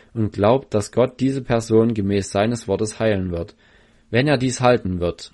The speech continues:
legt jemanden eure Hand auf, fangt an, für sie zu beten.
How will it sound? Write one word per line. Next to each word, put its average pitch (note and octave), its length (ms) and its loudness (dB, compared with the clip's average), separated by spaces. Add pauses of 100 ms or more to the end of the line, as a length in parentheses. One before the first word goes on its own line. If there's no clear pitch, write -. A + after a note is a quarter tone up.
legt C#3+ 360 2
jemanden C3 420 0
eure F#2+ 320 0
Hand A2+ 260 -2
auf, C3 420 0
fangt G2+ 320 -2
an, B2+ 220 -2
für A#2+ 120 -4
sie A2+ 180 -4
zu - 180 -10
beten. G#2 400 -2